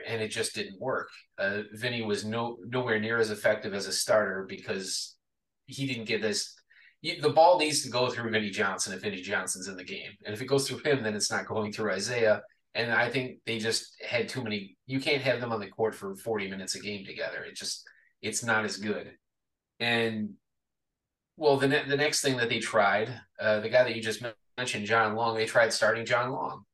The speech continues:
and bringing Vinny off the bench like, uh, how he was. But John Long was kind of losing a step at that point, and that wasn't working. So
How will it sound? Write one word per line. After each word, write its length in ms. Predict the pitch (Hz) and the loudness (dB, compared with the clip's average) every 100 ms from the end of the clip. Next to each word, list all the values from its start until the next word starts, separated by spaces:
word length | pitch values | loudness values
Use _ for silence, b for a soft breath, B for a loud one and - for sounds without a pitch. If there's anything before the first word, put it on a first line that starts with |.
| _ _ _ | _ _ _
and 140 | 101 104 | -6 -2
bringing 320 | 120 117 113 | -2 -2 -2
Vinny 240 | 117 117 | -2 -2
off 160 | 110 104 | -2 -2
the 120 | 101 | -2
bench 200 | 110 104 | -4 -2
like, 240 | 104 98 - 98 | -6 -8 -8 2
uh, 240 | 104 95 | 4 4
how 240 | 95 113 | 4 4
he 100 | 107 | 4
was. 540 | 107 139 - - - - _ _ _ - | 4 4 2 -2 -10 -14 _ _ _ -6
But 120 | 113 | -2
John 240 | 120 135 131 | 2 4 6
Long 280 | 151 151 | 4 4
was 120 | 123 - | 0 0
kind 240 | 110 104 | 0 -2
of 100 | 95 | -4
losing 340 | 104 104 98 | -4 -4 -4
a 40 | 92 | -4
step 300 | - 101 - - | -2 -2 -2 -6
at 160 | 113 92 | -6 -2
that 180 | 92 - | -4 -4
point, 320 | 92 92 92 - | -8 -8 -10 -6
and 380 | 110 104 101 101 - - | -2 -2 -4 -10 -12 2
that 220 | 131 - | 2 4
wasn't 320 | 113 107 - | 0 -2 -8
working. 340 | 95 - 90 - | -12 -10 -12 -8
So 440 | - 107 101 98 | -2 -2 -2 -8